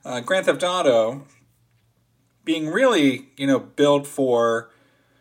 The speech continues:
PlayStation four and Xbox One. I mean, it didn't have the option of, like, I O S or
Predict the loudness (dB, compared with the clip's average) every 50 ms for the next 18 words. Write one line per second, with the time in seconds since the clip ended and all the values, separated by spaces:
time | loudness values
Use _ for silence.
0 | _ _ _ _ _ -2 0 0 0 2 0 -2 -2 -2 -6 -8 -4 -2 0 0
1 | 0 -2 -4 -6 -4 -2 -2 -2 -2 -4 -8 -2 0 0 0 0 -2 -8 -12 -18
2 | -20 _ _ _ _ _ _ _ _ _ _ _ _ _ _ _ _ _ -8 -4
3 | -2 0 0 0 -2 -4 -8 -8 -10 -10 -6 -4 -2 0 0 -2 -2 -4 -8 -10
4 | -8 -8 -8 -8 -10 -12 -14 _ _ _ _ _ _ _ _ _ _ _ _ _
5 | _ _ -6 -2 -2 -2 -2 -4 -4 -4 -4 -4 -2 -2 -4 -4 -6 -8 -6 -4
6 | -2 0 0 2 2 2 0 0 0 0 -2 -2 -2 -2 -4 -6 -6 -8 -8 -4
7 | -4 -2 0 0 0 0 0 -2 -2 -4 -8 -12